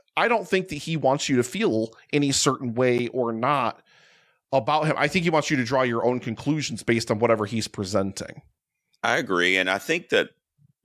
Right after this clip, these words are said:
Speaker 2: what speaks loudest to that point and why I agree with you is because I don't know how I feel about him after seeing the movie.
Speaker 1: I'm, I'm the same way, dude.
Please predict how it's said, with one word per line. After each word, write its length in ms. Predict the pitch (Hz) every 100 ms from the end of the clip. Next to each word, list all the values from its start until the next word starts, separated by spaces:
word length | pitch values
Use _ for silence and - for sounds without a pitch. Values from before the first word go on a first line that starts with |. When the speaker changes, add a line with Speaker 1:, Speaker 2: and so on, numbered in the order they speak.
| 87 -
Speaker 2:
what 260 | 95 110
speaks 400 | - - 101 -
loudest 480 | 78 80 85 90 98
to 80 | 101
that 220 | 87 85
point 380 | - 87 87 92
and 120 | 71
why 220 | 67 76 80
I 60 |
agree 260 | 76 80 78
with 160 | 85
you 140 | 98 82
is 100 | -
because 300 | - 98 87
I 80 | 82
don't 320 | - 90 -
know 140 | 65
how 180 | 69 50
I 80 | 50
feel 180 | 55 50
about 260 | 50 50
him 80 | - _ -
after 260 | 76 - 67
seeing 220 | 69 60
the 80 | 58
movie. 320 | 53 50 50 _ -
Speaker 1:
I'm, 240 | - 247 214 - _
I'm 200 | - 320
the 80 | 320
same 420 | - - 320 320
way, 280 | 302 330 285
dude. 500 | 147 269 254 127 -